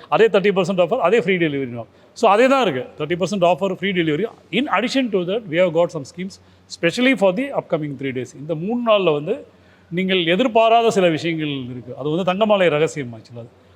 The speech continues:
அதை நாங்க வந்து இப்போதைக்கு அதை சொல்ல, நான் சொன்ன மாதிரி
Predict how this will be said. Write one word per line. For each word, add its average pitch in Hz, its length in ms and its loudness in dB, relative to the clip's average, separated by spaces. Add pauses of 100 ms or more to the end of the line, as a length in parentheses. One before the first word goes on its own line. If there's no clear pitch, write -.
(100)
அதை 147 120 4
நாங்க 160 200 2
வந்து 170 240 2 (200)
இப்போதைக்கு 202 400 2
அதை 170 120 2
சொல்ல, 170 300 0
நான் 180 120 2
சொன்ன 185 140 2
மாதிரி 196 220 2